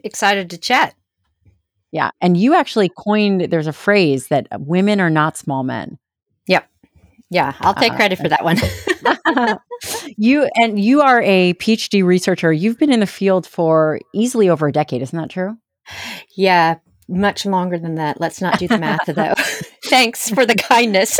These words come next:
Speaker 1: <laughs>
Speaker 2: Well, your lighting looks really good, and, uh, we're, we're good to go. But I think that it's amazing to have a female researcher talking about female hormones, menopause,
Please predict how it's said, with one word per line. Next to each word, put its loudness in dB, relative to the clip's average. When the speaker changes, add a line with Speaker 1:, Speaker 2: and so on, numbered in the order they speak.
Speaker 1:
<laughs> -16
Speaker 2:
Well, 2
your 2
lighting 2
looks -2
really 2
good, 2
and, -4
uh, -2
we're, -4
we're -4
good 0
to -2
go. 0
But 2
I 4
think -2
that 2
it's 0
amazing 0
to -2
have 0
a 2
female 2
researcher -2
talking -4
about 0
female 0
hormones, -4
menopause, -2